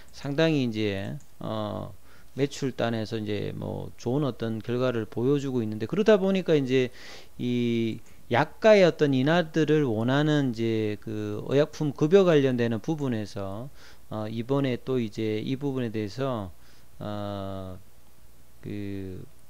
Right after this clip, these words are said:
얘기가 계속 나오고 있는 거죠. 예.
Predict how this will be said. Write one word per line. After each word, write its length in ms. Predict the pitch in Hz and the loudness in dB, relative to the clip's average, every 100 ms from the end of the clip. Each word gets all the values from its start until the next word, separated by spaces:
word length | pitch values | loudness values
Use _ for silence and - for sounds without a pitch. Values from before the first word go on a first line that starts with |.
| - - | -16 -6
얘기가 720 | 113 123 139 156 - 127 117 110 | 4 4 4 0 4 4 4 2
계속 300 | 113 110 113 | -2 -4 -2
나오고 360 | 101 117 160 131 | 2 4 4 2
있는 280 | 113 143 147 | 2 0 0
거죠. 420 | 113 - 98 131 - - - - - 110 | -2 -4 -8 -10 -14 -14 -14 -16 -14 -10
예. 300 | 107 98 | -8 -8